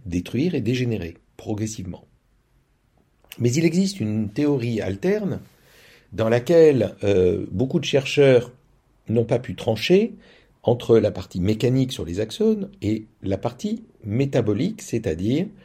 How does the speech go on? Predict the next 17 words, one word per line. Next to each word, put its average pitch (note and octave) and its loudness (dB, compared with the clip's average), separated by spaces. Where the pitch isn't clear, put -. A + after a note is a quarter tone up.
que A#2+ 4
la F#2+ -2
pression D3+ 0
écraserait G#2+ 0
aussi C3 -4
ou G2 -6
préférentiellement G#2+ -2
les E3 6
vaisseaux, B2 -2
et A2+ 0
si F3+ 0
les E3+ 6
vaisseaux D3 0
nutritifs B2 -4
des G2+ -6
nerfs G#2 -4
optiques, G#2+ -8